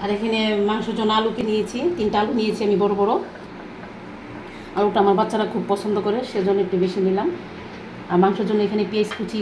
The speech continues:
করে রেখেছি, আর দুটো তেজপাতা নিয়েছি, আর দুটো দা-, দারচিনি, গরম মশলা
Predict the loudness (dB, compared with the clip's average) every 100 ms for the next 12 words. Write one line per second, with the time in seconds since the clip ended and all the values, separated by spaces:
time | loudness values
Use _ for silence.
0 | 0 2 2 2 -2 -2 -6 -6 -10 -12
1 | -4 2 4 4 2 -2 -6 -12 -8 -4
2 | 0 0 0 -2 -2 2 2 2 -2 -4
3 | -6 -10 -12 -12 -12 -14 -8 0 2 2
4 | 0 0 -2 -4 -6 -8 -4 2 2 2
5 | 0 0 -2 -8 -14 -16 -14 -16 -16 -16
6 | -14 -14 -14 -14 -14 -14 -14 -14 -14 -14
7 | -14 -14 -14 -14 -14 -14 -14 -14 -14 -14
8 | -14 -14 -14 -14 -14 -14 -16 -14 -14 -14
9 | -16 -16 -16 -14 -12 -2 2 2 2 2
10 | 4 4